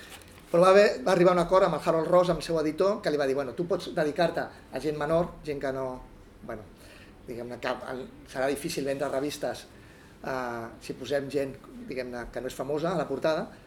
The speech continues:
però a canvi m'has de fer un rep-, un reportatge, un perfil de Sinatra.» Què passa? Sinatra no li vol donar l'entrevista, no? Llavors el títol, per què ve? Perquè sempre que parla amb la gent és «Frank Sinatra està resfriado». Sempre l'excusa per, per no donar-li l'entrevista és «Frank Sinatra està resfriado».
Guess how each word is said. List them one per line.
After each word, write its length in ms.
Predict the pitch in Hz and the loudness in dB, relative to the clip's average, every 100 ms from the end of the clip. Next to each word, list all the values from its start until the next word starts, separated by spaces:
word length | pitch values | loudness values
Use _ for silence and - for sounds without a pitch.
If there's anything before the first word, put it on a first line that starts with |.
| - - | -16 -2
però 160 | 151 | 0
a 40 | 139 | 4
canvi 200 | 175 185 | 4 4
m'has 160 | 170 | 2
de 80 | 165 | 0
fer 80 | 160 | -6
un 140 | 135 | -10
rep-, 240 | - 123 - | -12 -14 -14
un 320 | - - 127 | -14 -12 -8
reportatge, 480 | 123 127 127 - 165 170 | -8 -6 -6 -6 -8 -8
un 20 | |
perfil 340 | 113 - 135 127 | -10 -8 -6 -6
de 80 | 123 | -10
Sinatra.» 440 | 117 104 98 104 - - - | -10 -12 -12 -14 -16 -20 -8
Què 120 | 180 170 | -2 0
passa? 280 | 127 - 107 - - - - - - - - - | -2 -6 -14 -16 -20 -20 -14 -12 -12 -18 -20 -12
Sinatra 400 | - 135 139 170 | -6 -4 0 2
no 80 | 156 | 4
li 80 | 135 | 2
vol 80 | |
donar 220 | 127 127 123 | 0 -4 -6
l'entrevista, 480 | 117 107 - 110 107 - - - - - | -6 -8 -10 -14 -18 -20 -20 -20 -20 -18
no? 160 | 131 202 370 - - - - - | -14 -12 -14 -20 -20 -20 -20 -10
Llavors 240 | 120 135 143 | -6 -4 -2
el 160 | 135 | 0
títol, 240 | 190 185 185 | 2 2 0
per 140 | - | 0
què 80 | 123 | -2
ve? 140 | 113 104 - - - - | -4 -8 -16 -20 -20 -20
Perquè 180 | - 127 | -12 -8
sempre 160 | 147 156 | -4 -2
que 160 | 151 | 0
parla 160 | 151 156 | 0 0
amb 80 | 147 | -2
la 80 | |
gent 240 | 147 175 170 | 2 2 2
és 80 | 165 | -2
«Frank 160 | 151 | -4
Sinatra 240 | 143 151 - | -4 -4 -4
està 80 | |
resfriado». 480 | 127 117 - 107 107 98 - - - - - - 254 | -6 -8 -8 -6 -6 -10 -18 -20 -20 -20 -18 -16 -10
Sempre 320 | 240 175 170 | -2 2 4
l'excusa 400 | 156 180 170 170 - - - | 2 0 0 0 -2 -10 -8
per, 160 | 135 135 | -8 -6
per 160 | 127 123 | -8 -6
no 80 | 131 | -6
donar-li 320 | 135 135 151 | -4 -4 -2
l'entrevista 320 | 151 170 175 | 0 0 2
és 80 | 196 | -2
«Frank 160 | 151 | -2
Sinatra 240 | 135 113 110 | -4 -8 -10
està 160 | - | -12
resfriado». 320 | - - 110 | -10 -10 -10